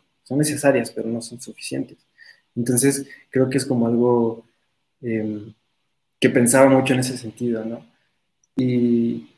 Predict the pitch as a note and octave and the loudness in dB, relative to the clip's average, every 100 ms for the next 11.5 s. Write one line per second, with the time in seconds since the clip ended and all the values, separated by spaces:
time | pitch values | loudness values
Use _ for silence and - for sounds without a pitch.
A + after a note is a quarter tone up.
0 | _ _ _ D3 D3 C#3 C#3 C#3+ C#3 D#3 | _ _ _ 2 6 8 8 6 4 4
1 | E3+ E3 D#3+ E3 - F3 F3 D#3+ D#3 - | 6 6 4 2 0 0 2 0 0 -6
2 | B2 B2+ C3 C3 A#2 A#2 B2+ B2 - - | -2 0 0 2 0 0 -2 -4 -6 -10
3 | - C3 B2+ B2+ C3 B2+ D3+ D3 D3 C#3 | -12 -12 -10 -10 -8 -4 -2 0 0 -2
4 | C#3 - A2+ A2 G#2+ G#2+ G#2+ _ _ _ | -4 -14 -16 -16 -18 -20 _ _ _ _
5 | _ _ _ _ _ - A#2+ A2+ A2 A2 | _ _ _ _ _ -6 -2 -2 -2 -4
6 | G#2+ G#2 G#2+ _ - A#2+ A#2+ B2 B2+ C#3+ | -6 -10 -14 _ -2 0 2 2 6 6
7 | C#3+ C#3+ - B2+ B2+ D3 C#3 A2 G#2+ - | 6 2 -2 -2 2 4 2 -2 -14 -8
8 | A#2 A#2 A2+ A2 - - - - - A#2 | -4 -4 -2 -4 -4 -14 -14 -12 -4 -2
9 | A#2+ C#3 C3+ C#3 - E3+ - _ _ _ | 0 0 0 0 -2 -6 -6 _ _ _
10 | _ - A#2+ A#2 A2 - C#3 B2+ A#2+ A#2+ | _ -10 -4 -2 -2 -2 2 4 2 0
11 | B2 C#3 C#3+ B2+ | -4 -4 -4 -8